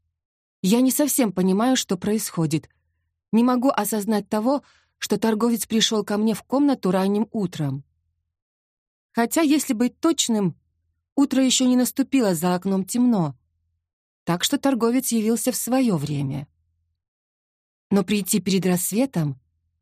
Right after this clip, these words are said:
такое случается впервые. Десмонд стремительно подходит к кровати,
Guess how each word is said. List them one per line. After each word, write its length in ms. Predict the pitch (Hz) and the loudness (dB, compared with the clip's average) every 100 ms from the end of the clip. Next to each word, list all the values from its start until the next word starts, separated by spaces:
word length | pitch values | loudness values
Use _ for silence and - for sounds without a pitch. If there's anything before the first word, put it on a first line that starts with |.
| _ | _
такое 300 | - 214 311 | -6 0 0
случается 560 | 302 226 208 202 196 208 | 2 0 0 -2 -2 -4
впервые. 720 | - 220 220 165 151 143 147 _ _ _ _ _ _ _ _ _ _ _ _ _ | -4 -2 -2 -2 -4 -6 -10 _ _ _ _ _ _ _ _ _ _ _ _ _
Десмонд 420 | 185 226 - 220 - | 0 0 2 -2 -2
стремительно 540 | 214 220 220 208 208 | -2 0 0 0 0
подходит 500 | 196 196 - 202 190 | -2 -4 -4 -4 -6
к 40 | |
кровати, 580 | - 220 240 269 - 262 | -4 -2 -2 -2 -2 -2